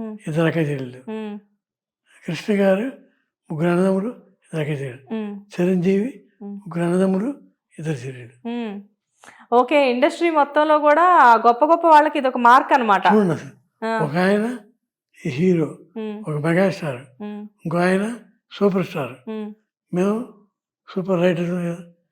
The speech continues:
Speaker 1: మ్మ్.
Speaker 2: ఏదో మాకు మేము
Speaker 1: మ్మ్.
Speaker 2: పెట్టుకోలేదు కానీ
Speaker 1: మ్మ్.
Speaker 2: పెట్టారుగా.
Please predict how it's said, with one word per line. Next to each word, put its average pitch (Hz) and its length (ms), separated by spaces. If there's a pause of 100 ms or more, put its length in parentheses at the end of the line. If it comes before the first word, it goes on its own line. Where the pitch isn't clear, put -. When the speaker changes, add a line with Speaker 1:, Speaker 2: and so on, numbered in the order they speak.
Speaker 1:
మ్మ్. 202 140 (140)
Speaker 2:
ఏదో 160 200 (500)
మాకు 165 220
మేము 156 500
Speaker 1:
మ్మ్. 208 160
Speaker 2:
పెట్టుకోలేదు 202 380
కానీ 170 200 (160)
Speaker 1:
మ్మ్. 208 240
Speaker 2:
పెట్టారుగా. 208 400